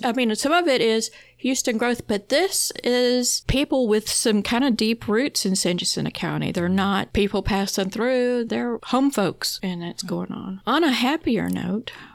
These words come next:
also watch our websites and the print edition. They were finalizing the details as we were recording this podcast, but there's gonna be an education public forum at Livingston High School on January the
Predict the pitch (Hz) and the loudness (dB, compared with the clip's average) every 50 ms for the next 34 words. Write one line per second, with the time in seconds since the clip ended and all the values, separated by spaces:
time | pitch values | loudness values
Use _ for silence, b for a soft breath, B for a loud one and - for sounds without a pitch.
0 | B B _ _ _ _ _ - - - 202 214 247 - - 247 233 214 202 - | B B _ _ _ _ _ -16 -6 -2 0 0 0 2 2 2 2 2 0 -2
1 | - 208 - 196 202 202 - 214 202 196 185 196 202 196 - - - 202 196 196 | -4 -4 -2 0 0 0 0 0 0 0 2 0 0 -2 -4 -4 -2 0 0 0
2 | 190 - - 190 190 180 - - 202 190 185 190 190 202 190 185 - - 190 190 | -2 -2 -2 -2 -2 -4 -4 -2 -2 -2 0 0 0 0 0 0 0 0 0 0
3 | 196 214 208 214 - - 208 220 214 214 208 214 202 196 196 190 190 185 - 208 | 2 2 0 0 0 2 2 2 2 2 2 0 2 2 2 2 2 2 0 -2
4 | 214 - - 190 180 190 180 196 190 180 - 202 185 180 180 185 170 180 175 - | -2 -2 -2 -2 -2 0 0 0 0 0 0 -2 -2 0 0 0 0 -2 -4 -4
5 | - - 202 196 190 185 175 180 180 - - - 190 202 202 196 - - 175 170 | -2 -2 0 0 0 0 -2 -2 -4 -4 -6 -4 -4 -4 -4 -4 -6 -6 -4 -4
6 | 180 185 - - - - 202 196 - 214 202 - 240 220 226 208 220 214 214 202 | -2 -4 -4 -6 -2 -2 -2 2 2 0 2 2 2 2 2 2 2 2 2 2
7 | - - 202 202 190 220 226 - - 220 214 214 - - - 214 208 208 - - | 2 2 0 2 2 2 -2 -2 0 0 0 0 0 0 0 0 0 0 0 -2
8 | 202 208 214 202 - - - 220 220 220 220 220 220 226 220 226 233 - - 196 | -2 0 -2 -4 -4 -4 -2 0 2 2 2 2 2 2 2 0 0 0 0 -2
9 | 208 - 196 196 196 190 190 196 - - 202 202 196 208 208 214 - - - - | 0 2 2 2 2 2 2 0 0 0 0 0 0 0 0 0 0 0 0 2
10 | 214 208 208 208 208 - - - - 185 185 190 185 180 - - 190 190 185 190 | 2 2 4 2 2 0 -2 -2 -2 0 0 2 0 0 2 2 0 2 2 0
11 | 185 185 190 185 185 185 190 190 190 - 185 185 180 | 0 0 0 2 2 2 0 0 0 -2 -2 -2 -2